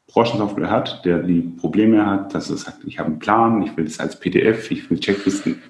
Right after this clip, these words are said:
und wer mal alles haben möchte, kann das morgen haben, wenn er will.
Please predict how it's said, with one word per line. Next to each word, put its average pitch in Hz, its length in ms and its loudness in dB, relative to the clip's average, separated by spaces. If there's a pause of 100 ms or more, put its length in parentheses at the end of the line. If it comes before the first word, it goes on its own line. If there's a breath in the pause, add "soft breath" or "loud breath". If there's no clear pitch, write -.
und 85 140 2
wer 85 120 2
mal 85 200 2
alles - 360 -8
haben 98 160 4
möchte, 85 220 -4
kann - 200 -2
das 85 200 -2
morgen 82 340 2
haben, 80 240 0
wenn 78 120 0
er 73 180 -2
will. 76 220 -10